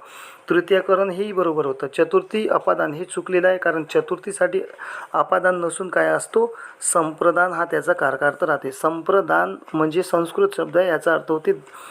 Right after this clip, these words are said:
देणे, सोडणे, सोडून देणे, मिसळणे असं. मग इथं अपादान दिल्यानं सी नंबर चुकला आहे, म्हणजे तुमचं या प्रश्नाचा योग्य जो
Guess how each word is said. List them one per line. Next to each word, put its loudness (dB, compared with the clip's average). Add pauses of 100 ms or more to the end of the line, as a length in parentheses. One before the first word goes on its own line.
(180)
देणे, 4
सोडणे, 2
सोडून 0
देणे, 2
मिसळणे -2
असं. -6 (460)
मग 2
इथं 0
अपादान 0
दिल्यानं -4 (160)
सी -2
नंबर 2
चुकला -2
आहे, 2
म्हणजे -2
तुमचं -2
या 4
प्रश्नाचा -2 (120)
योग्य -4
जो -2